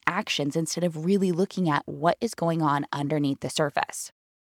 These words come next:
So a lot of times when we talk about this, it's around, "I really need to stop overeating at lunch. I really need to stop snacking in the afternoon. I really should stop doing this." We get focused on all of the bad things that's happening, how we feel overfull and bloated and sluggish and tired and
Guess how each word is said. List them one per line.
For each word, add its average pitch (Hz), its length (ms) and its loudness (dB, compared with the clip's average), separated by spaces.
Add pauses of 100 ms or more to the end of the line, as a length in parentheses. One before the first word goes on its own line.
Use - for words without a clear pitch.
(840)
So 214 120 4
a - 20 6
lot 233 240 4
of 403 80 0
times 165 300 0
when 180 100 4
we 180 140 0
talk 240 280 -4
about 170 280 0
this, - 420 -6
it's 247 180 0
around, 240 400 4
"I 160 100 2
really 165 260 2
need 202 160 2
to 208 80 2
stop 208 260 0
overeating 233 480 0
at - 100 -2
lunch. 277 400 4
I - 60 -4
really 165 260 2
need 208 140 4
to 220 80 4
stop 226 280 0
snacking 170 480 0
in 226 60 4
the 233 120 2
afternoon. 247 560 4 (100)
I 156 60 6
really 175 340 4
should 220 220 0
stop 240 320 -2
doing 294 260 4
this." 151 260 0
We 202 120 4
get 185 180 4
focused 240 460 2
on 170 140 2 (100)
all 170 200 4
of 202 120 0
the 185 120 2 (120)
bad 147 280 -2
things 208 200 0
that's 240 180 -2
happening, 269 380 0
how 170 180 0
we 151 140 2
feel 175 320 0 (120)
overfull 196 680 4
and 180 120 0
bloated 226 480 6
and 180 140 2
sluggish 214 560 2
and 175 100 -2
tired 214 440 2
and 165 300 -2